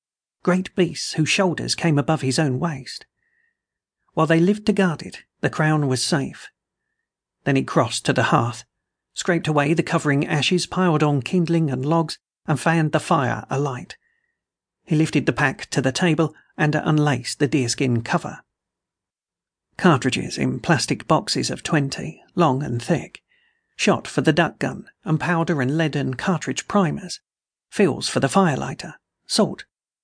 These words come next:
needles, a new file, and the deerskin bag of trade tokens. He emptied them on the table and counted them, tokens and half tokens and five tokens,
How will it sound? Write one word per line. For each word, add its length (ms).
needles, 460
a 80
new 200
file, 520
and 140
the 60
deerskin 500
bag 320
of 140
trade 360
tokens. 540
He 160
emptied 320
them 180
on 160
the 60
table 380
and 100
counted 360
them, 180
tokens 500
and 160
half 300
tokens 460
and 140
five 380
tokens, 460